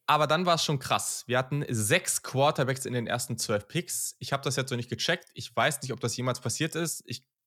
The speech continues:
würde pauschal sagen, nein. Mm, kann man noch mal fact-checken dann, aber das ist schon sehr, sehr, sehr verrückt. Mm, erstmal ganz kurz. Wir hatten an Pick eins, wie erwartet, Caleb Williams.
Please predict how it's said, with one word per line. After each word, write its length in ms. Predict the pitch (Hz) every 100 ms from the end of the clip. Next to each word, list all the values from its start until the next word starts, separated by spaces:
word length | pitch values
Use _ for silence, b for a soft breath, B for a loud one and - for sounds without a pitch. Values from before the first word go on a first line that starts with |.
| _
würde 220 | - 117
pauschal 580 | 113 - - 110 117 113
sagen, 340 | 104 104 98 98
nein. 540 | 104 151 202 220 b b b b b b -
Mm, 680 | 120 120 120 120 123 120 120 _ - _
kann 120 | - 120
man 80 |
noch 80 | 117
mal 120 | 117
fact-checken 600 | 113 139 139 - 135 139
dann, 280 | 127 127 127
aber 340 | - 110 110 107
das 240 | 117 -
ist 120 | 120
schon 280 | - 117 107
sehr, 360 | 92 107 117 110
sehr, 140 | 110
sehr 160 | 107 101
verrückt. 440 | 113 101 98 - B B B B _
Mm, 300 | 127 131 135 135 - 127
erstmal 260 | 139 139
ganz 220 | 120 113
kurz. 320 | - 107 - 120
Wir 60 |
hatten 460 | 123 135 131 123 - _ _ _ _ _ _ - -
an 180 | 139
Pick 220 | 127 139 -
eins, 400 | 117 127 131 -
wie 300 | 127 131 127
erwartet, 480 | 107 110 110 110 -
Caleb 260 | 107 104
Williams. 480 | 113 113 113 110